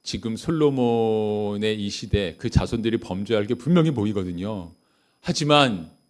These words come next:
"나는 그들을 회초리와 채찍으로 징계하되 나의 인자함과 성실함을 거두지 않아. 거두지 않아. 내가 끝까지 인도할 거야." 이 말씀을 삼십사 절,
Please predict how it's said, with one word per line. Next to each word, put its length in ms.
"나는 360
그들을 400
회초리와 580
채찍으로 580
징계하되 1000
나의 440
인자함과 580
성실함을 540
거두지 500
않아. 480
거두지 460
않아. 520
내가 240
끝까지 420
인도할 380
거야." 400
이 80
말씀을 680
삼십사 560
절, 300